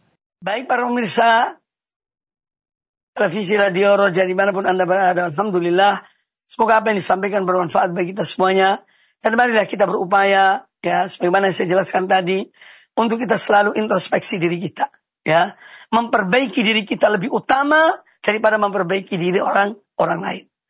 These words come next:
Allah Ta'ala berfirman, "Ya ayyuhalladzina amanu, wahai orang-orang yang beriman, qu anfusakum wa ahlikum naro." Ya. Pelihara diri kalian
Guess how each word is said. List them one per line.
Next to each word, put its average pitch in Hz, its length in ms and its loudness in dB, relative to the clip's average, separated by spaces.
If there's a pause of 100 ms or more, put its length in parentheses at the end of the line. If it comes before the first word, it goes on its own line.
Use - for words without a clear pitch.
(380)
Allah 220 240 2
Ta'ala 208 240 4
berfirman, 190 480 0
"Ya 277 320 4
ayyuhalladzina 220 880 0
amanu, 240 560 2 (400)
wahai 214 320 2
orang-orang 196 400 0
yang 180 80 -2
beriman, 180 320 0 (480)
qu 269 160 4 (560)
anfusakum 269 1120 0
wa 226 160 2
ahlikum 220 480 -2
naro." 180 480 0 (480)
Ya. 170 320 -8 (400)
Pelihara 277 640 2
diri 277 240 0
kalian 240 400 0